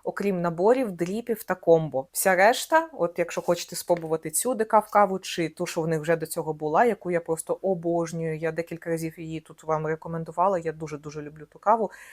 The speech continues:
Так от, якщо хочете спробувати, то, будь ласенька, для вас є промокод, він буде діяти місяць з моменту публікації цього відео. Не дякуйте, хоча ні, дякуйте. Ну добре, тепер давайте перейдемо до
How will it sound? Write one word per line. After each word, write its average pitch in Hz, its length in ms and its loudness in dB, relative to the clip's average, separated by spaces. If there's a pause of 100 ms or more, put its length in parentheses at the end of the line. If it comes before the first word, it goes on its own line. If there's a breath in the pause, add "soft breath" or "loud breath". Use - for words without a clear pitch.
(200 loud breath)
Так - 180 -2
от, 185 140 0
якщо 180 240 -4
хочете - 380 -2
спробувати, 262 680 -2 (360)
то, 185 200 0 (380)
будь 156 140 -12
ласенька, 233 460 0 (200)
для 147 80 -4
вас 175 200 -2
є 165 60 -2
промокод, 156 580 -2
він 170 160 -6
буде 165 180 -10
діяти 170 340 -6
місяць 175 440 -4
з - 40 -8
моменту 185 380 -4
публікації 170 580 -8
цього 156 260 -10
відео. 139 360 -14 (400)
Не 156 120 -6
дякуйте, 135 440 -14 (300)
хоча - 280 -12
ні, 135 180 -14
дякуйте. - 440 -20 (280)
Ну 214 80 2
добре, 156 340 0
тепер 233 280 2
давайте 190 380 2
перейдемо 175 520 0
до 156 560 2